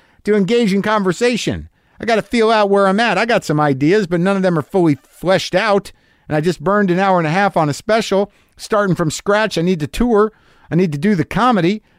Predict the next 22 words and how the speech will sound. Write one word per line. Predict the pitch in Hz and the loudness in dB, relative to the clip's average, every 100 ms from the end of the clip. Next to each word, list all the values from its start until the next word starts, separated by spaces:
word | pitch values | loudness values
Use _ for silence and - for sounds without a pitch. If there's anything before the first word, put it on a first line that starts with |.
| _ | _
I | 156 | -2
need | 190 165 | 0 0
to | |
bring | 139 208 | 0 0
it | 214 - | 0 -2
to | 165 | -4
the | 131 | -2
people, | 214 240 196 208 - - | -2 -2 0 -2 -4 -4
but | 165 | 0
it | 165 | 2
needs | 214 170 | 0 -2
to | 165 | -4
start | 214 208 143 | 0 0 0
here | 214 147 78 - _ _ _ - | 0 0 -2 -6 _ _ _ -4
in | 143 | 0
this | 170 - | 0 -2
tide | 196 208 185 | -2 0 0
pool, | - 135 82 64 _ 143 | 0 0 -2 -6 _ -6
this | 135 | -4
primordial | - 156 170 202 196 175 | -2 0 2 2 2 0
soup | - - 190 - - - _ _ | -2 0 0 0 -6 -12 _ _
of | 135 139 127 | -2 0 0